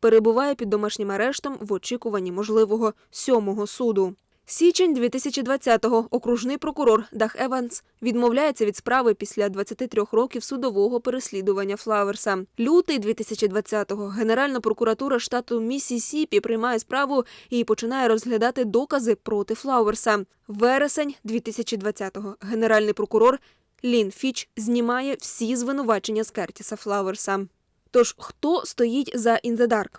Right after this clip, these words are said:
Подкаст випускає одна з найбільших радіокомпаній С Ш А American Public Media. З дві тисячі шістнадцятого року In the Dark встигли завантажити понад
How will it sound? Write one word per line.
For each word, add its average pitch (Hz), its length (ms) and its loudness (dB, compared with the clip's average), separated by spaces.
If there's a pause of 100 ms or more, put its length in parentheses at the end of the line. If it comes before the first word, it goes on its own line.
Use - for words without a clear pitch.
(200)
Подкаст 330 420 -2
випускає 254 560 2
одна 233 260 4
з 247 40 -4
найбільших 233 560 0
радіокомпаній 220 720 0
С 214 120 -4
Ш 285 200 -2 (220)
А 226 80 -2
American 269 440 -2
Public 214 400 0
Media. 214 460 0 (160)
З 214 60 -8
дві 208 120 -4
тисячі 220 340 -8
шістнадцятого 269 720 -2
року 269 320 -2 (240)
In 320 100 0
the 247 100 0
Dark 285 300 -2
встигли 254 420 0
завантажити 233 600 0
понад 285 340 -6